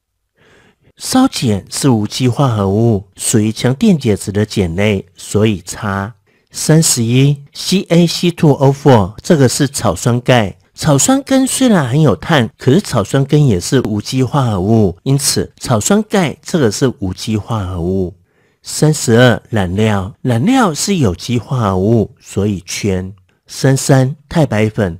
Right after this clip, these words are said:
太白粉实际上是指二氧化钛，T I O two，这个是无机化合物，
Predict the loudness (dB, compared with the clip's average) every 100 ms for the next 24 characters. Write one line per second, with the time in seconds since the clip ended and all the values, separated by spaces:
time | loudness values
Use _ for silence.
0 | -14 -4 -2 2 0 2 0 0 -4 -2
1 | 0 2 0 0 -4 -4 -6 -4 0 0
2 | -2 -2 -2 -2 -4 -4 -4 -6 _ -8
3 | -4 -4 -2 0 2 0 -4 -10 _ -2
4 | -2 -2 0 0 -2 -10 _ _ _ -2
5 | 0 0 0 0 0 -2 -6 -2 -4 -2
6 | -2 -2 0 2 2 0